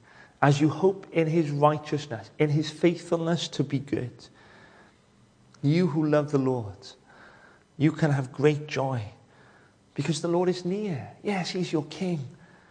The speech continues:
and he is your God and he is near. He is concerned for you. He cares for you and he always does all things right and all things well. How can you be sure? Take a look at verse twelve.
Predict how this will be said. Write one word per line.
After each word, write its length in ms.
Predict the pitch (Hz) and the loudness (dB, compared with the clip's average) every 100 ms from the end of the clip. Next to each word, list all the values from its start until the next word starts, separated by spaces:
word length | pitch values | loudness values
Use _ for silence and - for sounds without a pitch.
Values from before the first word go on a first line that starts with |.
| _ - - | _ -18 0
and 100 | 147 | 2
he 220 | 143 175 | 4 2
is 140 | 160 156 | 4 4
your 140 | 143 | 2
God 500 | 143 135 143 135 110 - - _ _ - | 2 -4 -4 -4 -8 -12 -20 _ _ -4
and 160 | 143 143 | 0 2
he 180 | 160 | 4
is 140 | 147 139 | 2 2
near. 300 | 143 147 139 | -2 -2 -2
He 260 | 135 202 | -4 -4
is 160 | 180 - - - - - | -6 -6 -16 -20 -20 -2
concerned 600 | - 147 - - 226 185 | 0 0 0 -2 -4 -4
for 240 | - 220 | -2 -2
you. 260 | 220 113 104 - _ _ _ _ _ _ _ | -2 -8 -10 -14 _ _ _ _ _ _ _
He 140 | 202 | -4
cares 400 | 196 196 185 190 | -2 -2 -2 -4
for 140 | - 156 | -4 -4
you 280 | 117 104 107 | -4 -6 -10
and 100 | 143 | -6
he 160 | 156 170 - | -4 -6 -4
always 440 | 165 180 185 180 | -4 -4 -4 -6
does 260 | - 147 147 - - | -4 -4 -4 -6 2
all 300 | 160 170 170 | 2 2 0
things 340 | 165 147 139 | -2 -4 -6
right 220 | 110 104 - - - - - | -10 -14 -20 -20 -20 -20 0
and 140 | 131 131 | 2 4
all 240 | 131 135 | 2 0
things 360 | 127 131 120 120 | -2 -4 -4 -6
well. 420 | 107 104 98 - _ - - - - | -8 -8 -14 -20 _ -20 -20 -20 0
How 160 | 165 | 2
can 120 | 156 165 | 4 2
you 80 | |
be 120 | 160 156 | 0 -4
sure? 420 | - - 190 180 - _ _ _ _ _ _ - | -4 -4 -4 -6 -12 _ _ _ _ _ _ 2
Take 200 | 156 143 | 4 4
a 40 | |
look 140 | 131 123 | 0 0
at 60 | |
verse 180 | 131 120 _ | 0 0 _
twelve. 420 | - 120 113 - | -10 -8 -8 -12